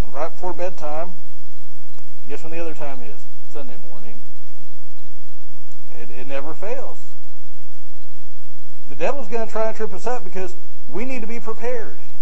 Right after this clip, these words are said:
We need to have our minds ready for the things of God. Here,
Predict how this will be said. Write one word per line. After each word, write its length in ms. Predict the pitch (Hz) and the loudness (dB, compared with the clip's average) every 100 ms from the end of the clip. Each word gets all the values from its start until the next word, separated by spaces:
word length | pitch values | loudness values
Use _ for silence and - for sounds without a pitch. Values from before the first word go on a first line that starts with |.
| - | 0
We 120 | 160 | 0
need 140 | 247 233 | 0 0
to 60 | |
have 180 | 196 214 | 0 0
our 100 | 208 | 0
minds 320 | 202 208 202 | 0 0 0
ready 220 | 160 208 214 | 0 0 0
for 140 | 208 | 0
the 80 | 190 | 0
things 300 | 214 196 180 | 0 0 0
of 80 | 165 | 0
God. 260 | 220 180 - - - | 0 0 0 0 0
Here, 200 | 233 | 0